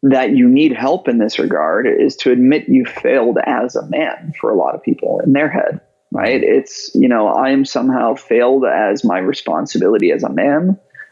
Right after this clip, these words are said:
I'm inferior. I am unattractive because of it. Uh, and this is something I should be ashamed of because supposedly I should be able to do this.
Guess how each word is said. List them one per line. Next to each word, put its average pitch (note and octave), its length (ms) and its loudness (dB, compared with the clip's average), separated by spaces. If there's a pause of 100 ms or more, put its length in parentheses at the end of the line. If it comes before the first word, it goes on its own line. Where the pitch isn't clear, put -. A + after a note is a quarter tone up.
(120)
I'm A2+ 140 4
inferior. C#3+ 880 4
I D#2 160 -2
am F2+ 380 0
unattractive C3 960 -2
because - 360 -2
of C3+ 100 0
it. - 200 -2 (520)
Uh, C#3 140 -2
and A2 260 2
this C3+ 140 0
is C#3 100 2
something C3+ 360 -2
I A#2 80 0
should - 200 -2
be A2+ 120 2
ashamed C#3 520 0
of A2 240 0
because A2 640 0 (380)
supposedly C3+ 800 2
I A#2+ 140 0
should B2 280 -2
be B2 200 4
able C3 200 0
to C#3+ 120 -2
do D#3 180 4
this. - 420 -8